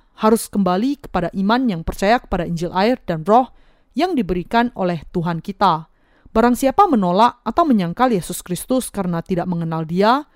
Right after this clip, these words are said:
melalui Injil yang benar bisa diampuni suatu saat nanti.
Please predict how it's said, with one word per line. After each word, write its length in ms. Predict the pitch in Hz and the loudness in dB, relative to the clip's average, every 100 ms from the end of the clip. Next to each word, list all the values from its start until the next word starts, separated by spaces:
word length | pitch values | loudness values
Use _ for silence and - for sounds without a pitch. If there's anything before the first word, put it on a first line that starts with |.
| _ _ | _ _
melalui 400 | - 220 254 370 | 0 4 6 4
Injil 400 | 262 208 214 277 | 4 0 2 2
yang 160 | 233 170 | 0 -2
benar 440 | 165 185 247 277 _ - | -4 2 2 0 _ -8
bisa 240 | 220 403 | -2 0
diampuni 680 | 240 170 - 180 190 269 302 | 0 -4 -4 -2 0 0 -2
suatu 360 | - 226 339 | -2 0 0
saat 200 | - 180 | -2 -4
nanti. 520 | 185 175 185 214 180 | -4 -6 -4 -4 -6